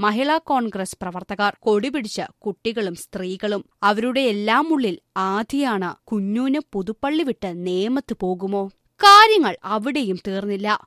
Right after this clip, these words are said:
ഉമ്മൻചാണ്ടിയുടെ കുടുംബവീടിന് മുകളിൽ കയറി ആത്മഹത്യാ ഭീഷണി മുഴക്കി ഇരിപ്പുണ്ട്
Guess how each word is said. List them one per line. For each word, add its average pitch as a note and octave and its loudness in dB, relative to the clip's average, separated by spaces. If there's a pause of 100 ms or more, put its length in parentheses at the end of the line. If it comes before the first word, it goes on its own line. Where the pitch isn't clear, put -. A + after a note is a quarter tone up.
ഉമ്മൻചാണ്ടിയുടെ G4+ 2
കുടുംബവീടിന് D4+ 2
മുകളിൽ B3 0
കയറി A#3+ -2
ആത്മഹത്യാ D#4 2
ഭീഷണി C#4 2
മുഴക്കി G3+ -4 (120)
ഇരിപ്പുണ്ട് F#3+ -2